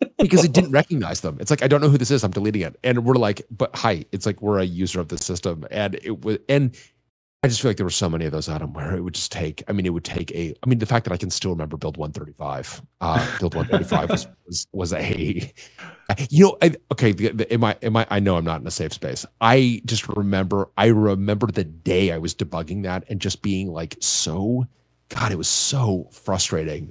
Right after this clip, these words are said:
Speaker 2: A-, and it's just really, really frustrating. Getting broken by upstream is something that, like, really chips away at your soul because it feels like there's just this giant leak at the bottom of the bucket. And it
Speaker 1: <laughs>
Speaker 2: feels very,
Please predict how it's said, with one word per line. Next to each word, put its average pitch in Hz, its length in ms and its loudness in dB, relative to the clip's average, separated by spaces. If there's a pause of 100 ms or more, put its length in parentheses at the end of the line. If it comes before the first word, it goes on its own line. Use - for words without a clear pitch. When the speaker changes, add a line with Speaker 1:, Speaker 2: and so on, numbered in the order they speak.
(140)
Speaker 2:
A-, 107 180 -4
and 117 140 2
it's 120 140 2
just 180 180 0
really, 165 320 4
really 165 260 2
frustrating. 107 480 -4 (140)
Getting 208 260 4
broken 110 380 2
by 85 180 0
upstream 87 800 -6 (600)
is 110 120 0
something 104 440 0
that, 95 180 -2
like, 87 320 -6 (300)
really 95 240 0 (140)
chips - 360 -4
away 85 300 -2
at 65 80 -6
your 71 120 -10
soul - 600 -6 (340)
because 95 540 -2
it - 220 -4
feels 135 440 -4
like 92 380 0 (480)
there's 101 180 4
just - 260 0 (120)
this 98 240 -4 (200)
giant 85 340 -2 (180)
leak 85 200 -4
at 82 80 -6
the - 60 -8
bottom 78 340 -6
of 78 60 -8
the 78 60 -10
bucket. - 400 -8 (240)
And 82 420 -2 (220)
it 90 120 -2
Speaker 1:
<laughs> - 40 -
Speaker 2:
feels 190 200 -4
very, 98 380 0